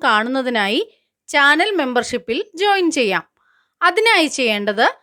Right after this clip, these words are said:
ഇത്രമാത്രം. സബ്സ്ക്രൈബ് ബട്ടൺ അടുത്തായി ജോയിൻ എന്ന ബട്ടൺ കാണാം. അതിൽ ക്ലിക്ക് ചെയ്യുക. ഒന്നും രണ്ടും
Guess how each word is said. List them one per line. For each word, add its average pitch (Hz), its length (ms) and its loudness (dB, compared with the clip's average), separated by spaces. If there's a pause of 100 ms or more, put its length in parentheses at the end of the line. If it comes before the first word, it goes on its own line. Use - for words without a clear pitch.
(240)
ഇത്രമാത്രം. 370 680 0 (680)
സബ്സ്ക്രൈബ് 480 580 2
ബട്ടൺ 349 260 2
അടുത്തായി 226 540 2 (340)
ജോയിൻ 359 480 4
എന്ന 247 160 -2
ബട്ടൺ 214 400 -2
കാണാം. 185 280 -2 (360)
അതിൽ 277 280 2 (180)
ക്ലിക്ക് 480 300 2
ചെയ്യുക. 233 280 4 (1800)
ഒന്നും 427 340 4 (140)
രണ്ടും 320 280 2